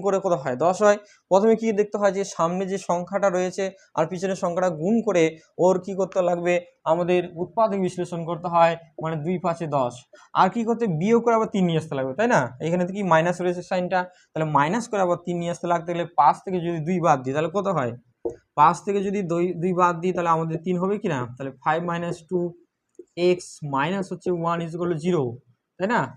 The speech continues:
আবার কি পাঁচ আর দুইটা কি গুণ করে দশ আসছে কি? আসছে।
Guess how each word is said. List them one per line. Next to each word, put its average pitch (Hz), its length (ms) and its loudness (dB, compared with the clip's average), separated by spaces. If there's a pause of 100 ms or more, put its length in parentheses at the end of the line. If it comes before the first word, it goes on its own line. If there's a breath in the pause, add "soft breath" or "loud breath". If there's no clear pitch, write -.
(720)
আবার 226 220 4
কি 254 60 -2 (140)
পাঁচ 196 220 8
আর 202 120 2
দুইটা 208 260 0
কি 208 80 -4 (180)
গুণ 185 180 4
করে 202 120 2 (100)
দশ 175 100 4 (100)
আসছে 190 240 -8
কি? 226 100 0 (340)
আসছে। 147 240 -6